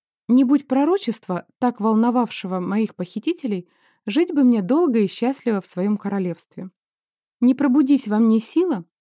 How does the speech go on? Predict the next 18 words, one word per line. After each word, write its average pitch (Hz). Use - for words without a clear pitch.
то 233
как 220
минимум 269
не 220
пересеклась 220
бы 208
с -
тёмным. 165
«Если 240
будешь 214
постоянно 233
сожалеть 226
о 190
потерях, 262
никогда 240
не 254
станешь 247
великой». 220